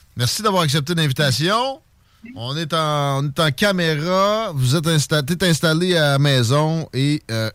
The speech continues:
on peut se jaser puis se raconter ton histoire d'horreur qui, euh, est vraiment une histoire de, de ticket pour un post Facebook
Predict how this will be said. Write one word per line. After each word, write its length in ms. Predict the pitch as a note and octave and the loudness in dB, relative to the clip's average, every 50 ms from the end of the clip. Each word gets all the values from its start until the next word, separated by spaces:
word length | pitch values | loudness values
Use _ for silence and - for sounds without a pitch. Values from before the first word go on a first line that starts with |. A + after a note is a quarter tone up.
| _ - | _ -6
on 180 | A#2+ A#2 A#2 A2 | -2 -2 -2 0
peut 240 | A2 - C#3+ D#3 C#3+ | 0 2 2 2 2
se 160 | - D3 B2+ | 2 2 2
jaser 380 | A2 C3 A#2 A2 G#2+ G#2 C#3 | 4 4 2 2 2 0 0
puis 120 | C#3+ - - | -2 -2 -2
se 100 | - B2 | -2 -2
raconter 800 | G#2+ C3 C3 - - B2+ A#2 A2 G#2 - - C#3 C#3 D3 D3+ - _ _ _ _ _ _ - | 0 0 0 0 0 0 0 0 -2 -2 -2 -2 -2 -2 -4 -6 _ _ _ _ _ _ -2
ton 180 | B2 B2 C#3 D3 | 0 2 2 2
histoire 360 | C3+ - - G#3+ C4 C4 G3+ | 2 0 0 2 2 2 2
d'horreur 640 | D3 D3 C3+ B2+ C3+ D#3 E3+ F#3 G#3+ G#3+ G3 F3 - _ _ _ - E4 B3 F#3+ - _ _ _ _ _ _ | 2 2 2 4 4 4 4 2 2 0 -4 -8 -10 _ _ _ -18 -16 -16 -16 -16 _ _ _ _ _ _
qui, 400 | - - - D#3 F3 F#3+ G3 E3+ | -10 -6 -4 -2 0 2 2 4
euh, 220 | D3 C3+ C3 B2+ | 4 4 4 4
est 40 | B2+ | 2
vraiment 380 | A#2+ C3 C#3 D#3 D#3+ F3+ A3+ A3 | 2 4 4 4 2 2 2 2
une 80 | F3 | 0
histoire 260 | C#3+ A#2+ - E3 F3 D#3+ | 0 0 0 0 0 2
de, 200 | C#3+ C#3+ C#3 B2+ | 2 2 0 0
de 160 | A#2 B2+ B2 | 0 0 -2
ticket 460 | A#2 - - - - - - D#3+ E3+ E3+ - _ _ _ _ - | -2 -2 -6 -8 -4 -2 0 0 0 0 -2 _ _ _ _ -4
pour 180 | C#3 B2 B2 | -2 0 2
un 120 | B2+ B2 A#2+ | 2 2 2
post 500 | - - F#3+ B3+ D4 D4+ B3+ - - - | 2 2 2 2 2 0 -2 -6 -6 -6
Facebook 580 | - A3 A3+ A3 F3+ D#3 D3 D#3 E3 F3 E3+ | -4 -4 -2 -2 -4 -2 0 0 0 0 -2